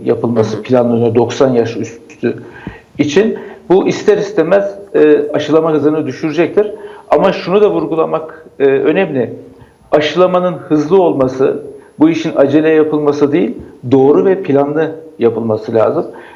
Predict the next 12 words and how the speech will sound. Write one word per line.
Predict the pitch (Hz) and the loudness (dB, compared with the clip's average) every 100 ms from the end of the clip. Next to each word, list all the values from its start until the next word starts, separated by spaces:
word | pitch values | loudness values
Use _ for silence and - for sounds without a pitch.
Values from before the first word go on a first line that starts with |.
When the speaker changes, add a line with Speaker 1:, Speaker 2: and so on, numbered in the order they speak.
| - | -4
Speaker 1:
Bizim | 135 147 170 | 0 2 0
şu | - 170 | 2 2
anda | 165 156 | 2 2
elimizde | 143 160 151 139 180 - - - | 2 2 0 2 0 0 -6 -6
üç | 190 - | -6 -2
milyon | 147 123 104 87 - - _ - | 2 2 2 -6 -14 -20 _ -2
doz | 123 117 - | 0 0 0
aşımız | 139 - 131 117 113 | -2 -2 -2 0 2
var. | 180 - - - - - - | 0 -2 -8 -18 -20 -14 0
E, | 143 143 139 | 4 4 4
bu | 202 - | 2 2
aşının | 156 - 151 131 - | 0 0 -2 -2 -6